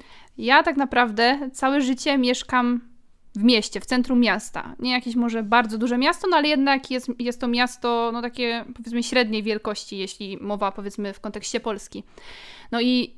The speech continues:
wiem, że jako uczennica ja bardzo doceniałam to, że miałam blisko do szkoły. Mogłam sobie iść pieszo do szkoły, e, przy czym na przykład moi znajomi, wielu moich znajomych, e, dojeżdżało po prostu autobusem. No i,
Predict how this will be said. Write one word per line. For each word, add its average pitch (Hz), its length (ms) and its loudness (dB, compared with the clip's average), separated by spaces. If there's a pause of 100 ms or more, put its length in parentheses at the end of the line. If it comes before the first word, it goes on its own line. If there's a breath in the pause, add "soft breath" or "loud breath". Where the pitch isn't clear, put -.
wiem, 294 260 6
że 339 80 4
jako 330 160 6
uczennica 269 560 6
ja 254 120 6
bardzo 269 300 6
doceniałam 262 540 2
to, 269 160 2
że 254 120 2
miałam 233 220 4
blisko 240 300 0
do 240 80 4
szkoły. 202 440 -4
Mogłam 226 280 0
sobie 220 340 2
iść - 340 -4
pieszo 240 320 2
do 214 80 -2
szkoły, 226 440 2 (480 loud breath)
e, 214 220 0
przy 226 160 -8
czym 247 160 2
na 233 80 2
przykład 233 260 0
moi 240 240 2
znajomi, 233 580 2
wielu 226 320 4
moich 202 220 -2
znajomych, 208 640 -2
e, 208 340 -2
dojeżdżało 220 440 4
po 233 80 -10
prostu - 280 -4
autobusem. 240 760 0 (480 soft breath)
No 226 100 -4
i, 247 260 0